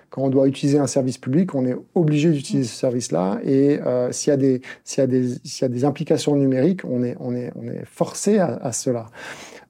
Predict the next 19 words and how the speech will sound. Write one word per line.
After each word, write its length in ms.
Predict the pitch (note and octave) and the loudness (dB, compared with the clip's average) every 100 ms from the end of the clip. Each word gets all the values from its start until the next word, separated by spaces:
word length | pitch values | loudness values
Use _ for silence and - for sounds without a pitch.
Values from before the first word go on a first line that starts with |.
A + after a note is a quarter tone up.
| - | 2
Euh, 640 | C3+ C#3 C#3 C3+ C3 C3 A3+ - A#3+ | 4 4 4 4 2 0 -4 -8 -4
donc 300 | C3 D3+ D#3 | 0 2 2
on 60 | |
doit 200 | C#3 E3 | 4 4
avoir 340 | F3+ D3 D#3+ D3 | 4 2 2 2
une 100 | C#3 | 2
alternative 580 | C3 C3 B2+ - G3+ | 0 0 -2 0 0
et 120 | G3+ C#3 | 2 2
l'État 320 | C3+ D3+ F#3 | 2 2 0
doit 300 | C3 C#3 D#3 | 2 4 4
être, 300 | E3+ - C#3+ | 2 -2 -8
en 240 | C#3+ C3 | -6 -6
fait, 160 | A#2 E3 | -4 -4
finalement 280 | - B2+ C3 | -2 -2 -2
protecteur 560 | - - B2+ - E3+ | -4 -4 -4 0 2
et 80 | D3 | 2
doit, 200 | B2 C#3 | 2 2
en 100 | C#3 | 2
fait, 260 | - E3+ | 0 -2